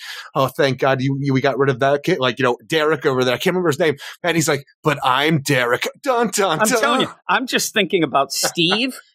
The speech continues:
Speaker 2: the
Speaker 1: What is
Speaker 2: two
Speaker 1: that
Speaker 2: deals
Speaker 1: movie?
Speaker 2: in The American Dad, and also the weird Bart at one point. I mean, it, it
Speaker 1: Yeah.
Speaker 2: happens all the time. But with all
Speaker 1: Hugo.
Speaker 2: this,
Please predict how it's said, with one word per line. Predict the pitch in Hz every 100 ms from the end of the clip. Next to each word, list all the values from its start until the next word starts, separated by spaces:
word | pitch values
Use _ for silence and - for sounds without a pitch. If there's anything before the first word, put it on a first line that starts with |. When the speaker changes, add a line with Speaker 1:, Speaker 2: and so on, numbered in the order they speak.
| _ 190
Speaker 2:
the |
Speaker 1:
What | 285 302
is | 220
Speaker 2:
two |
Speaker 1:
that | 240
Speaker 2:
deals | 165 196 - - -
Speaker 1:
movie? | 196
Speaker 2:
in | 208 220
The | 185 196
American | 180 170 180 202 175
Dad, | 160 143 160 - _ -
and | 202
also | 202 233 - 220
the | 170 175
weird | 160 233 208 170
Bart | 196 254 - -
at | 165 165
one | 170 151
point. | - 160 139
I | 190
mean, | 185 190
it, | 190
it | 202
Speaker 1:
Yeah. | 131 -
Speaker 2:
happens | 202 190
all | 185
the | 180 180
time. | 262 262
But | 214 - _ _ _
with | 190 240
all | 269 233 185
Speaker 1:
Hugo. | 139
Speaker 2:
this, | 139 165 -